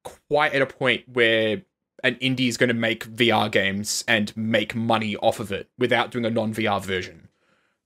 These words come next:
Um, so until we reach that tipping point where the average Joe, Joe on the street,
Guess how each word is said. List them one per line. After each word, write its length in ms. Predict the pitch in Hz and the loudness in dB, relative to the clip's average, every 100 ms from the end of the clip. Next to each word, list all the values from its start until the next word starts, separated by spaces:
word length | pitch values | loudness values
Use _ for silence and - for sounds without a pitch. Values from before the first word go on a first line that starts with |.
| - | -4
Um, 380 | 117 107 92 - _ _ _ - | -2 -2 -6 -10 _ _ _ -2
so 120 | 156 | 0
until 180 | 151 247 | 2 2
we 100 | 202 | 4
reach 240 | 185 180 | 2 2
that 120 | 151 | 0
tipping 240 | - 156 139 | 2 -2 2
point 200 | 123 107 | 0 2
where 100 | 123 | 0
the 160 | 123 | 2
average 300 | 135 131 120 | 2 2 0
Joe, 200 | 135 123 - | 0 0 0
Joe 160 | 131 | 2
on 80 | 123 | 2
the 60 | 110 | 0
street, 440 | - 120 101 - | 0 0 0 -8